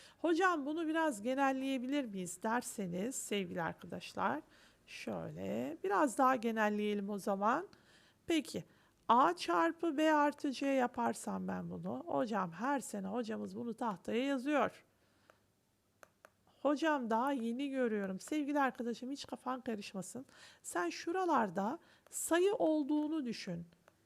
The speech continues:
Yani bir şey gördün, acaba o eşitlik doğru mudur, değil midir dediği zaman sen oradaki sembolü sayı olarak düşünüp işlemini ona göre yaparsan doğruluğu ya da yanlışlığı konusunda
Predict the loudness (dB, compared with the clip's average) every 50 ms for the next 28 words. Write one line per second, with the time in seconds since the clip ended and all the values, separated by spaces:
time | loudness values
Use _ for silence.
0 | _ _ _ _ _ _ 2 4 4 4 4 2 0 -2 0 2 2 4 4 4
1 | 4 4 4 2 2 2 0 2 2 2 2 2 2 4 4 4 6 4 2 2
2 | 0 -2 -2 -4 -6 -4 -2 -2 -2 0 0 0 0 0 0 -2 -2 -4 -4 -2
3 | -2 -4 -4 -2 -2 -2 -2 -2 -2 -4 -4 -4 -2 -4 -2 -2 -4 -2 0 0
4 | -2 0 0 -2 -2 0 0 -2 -2 -4 -8 -16 -20 -20 -20 _ -12 -4 0 2
5 | 2 2 2 0 -2 0 0 0 0 0 0 -2 -2 0 -2 -2 -2 -2 -2 -4
6 | -4 -4 -6 -8 -12 _ _ _ -16 -10 -4 0 2 4 4 4 4 4 4 4
7 | 2 0 -2 -4 -8 -8 -8 -6 -6 -4 -2 -2 -2 -4 -6 -12 _ -20 _ _
8 | _ -6 -6 -6 -4 -6 -4 -4 -2 -2 -2 0 0 0 0 0 2 2 2 2
9 | 2 0 0 -2 -2 -2 -2 2 4 4 4 4 2 -4 -12 -20 _ _ _ 2
10 | 4 4 4 4 4 2 2 2 2 2 2 0 0 0 2 2 2 2 2 0
11 | 0 -2 -4 -2 -2 -2 -2 -2 -2 -4 -2 -2 -4 -4 -6 -6 -4 0 0 0
12 | 0 0